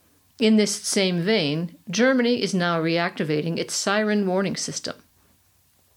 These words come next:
A siren in the restaurant the night of the shooting would have immediately alerted everyone to the potential danger. There will soon be a federal standard of five different siren patterns to warn of everything from a nuclear attack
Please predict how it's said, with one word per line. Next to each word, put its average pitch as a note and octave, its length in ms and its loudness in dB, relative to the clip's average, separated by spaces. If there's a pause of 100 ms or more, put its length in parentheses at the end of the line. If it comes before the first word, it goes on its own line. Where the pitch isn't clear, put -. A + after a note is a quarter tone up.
(540)
A G#3 60 -2
siren A3 520 2
in F#3 80 2
the E3+ 120 2
restaurant E3+ 520 -2
the F#3+ 80 -2
night F3+ 240 2
of E3+ 100 -2
the D#3+ 60 -4
shooting G#3 540 -2 (240)
would A3 180 2
have A3 180 2
immediately B3 680 0
alerted E3 420 0
everyone F3 500 -2
to - 120 -2
the E3+ 100 -2
potential G#3 460 -2
danger. G#3+ 500 -4 (1040)
There G3+ 120 2
will G3 120 2
soon C4+ 460 2
be F#3 160 -2
a F3+ 60 -4
federal A3 480 0
standard E3 640 -2
of - 60 -12
five F#3+ 640 -2
different F3+ 320 -4
siren A3 480 -2
patterns - 680 -8 (420)
to G#3+ 80 -4
warn A3 360 4
of E3 120 -2
everything G#3+ 560 -2
from F3 200 -4
a C#3+ 60 -2
nuclear F#3 460 0
attack E3 520 -6